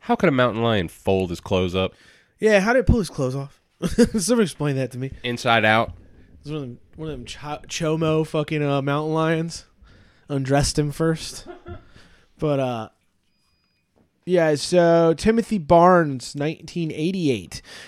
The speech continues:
Speaker 2: In mid-July, slightly northeast from the site of where the mystery man's body was discovered. So you notice this is a cluster.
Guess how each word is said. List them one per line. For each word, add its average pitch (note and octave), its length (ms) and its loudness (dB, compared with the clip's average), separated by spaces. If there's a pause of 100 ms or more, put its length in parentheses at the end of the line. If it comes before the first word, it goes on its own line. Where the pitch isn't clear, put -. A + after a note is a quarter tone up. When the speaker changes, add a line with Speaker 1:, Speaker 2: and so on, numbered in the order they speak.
Speaker 2:
In D3 160 0
mid-July, G3+ 580 6
slightly F#3+ 360 2
northeast G3 480 0
from D#3 140 -2
the C#3+ 80 0
site F3+ 400 4
of D3 120 0
where D#3 140 4
the C#3+ 60 4
mystery F3 360 2
man's D#3 220 2
body A#2 260 0
was A#2 140 -2
discovered. C3 400 0
So F3 120 4
you D#3+ 120 4
notice F3 300 2
this D#3+ 180 -2
is E3 100 -2
a D3 60 -4
cluster. - 580 -2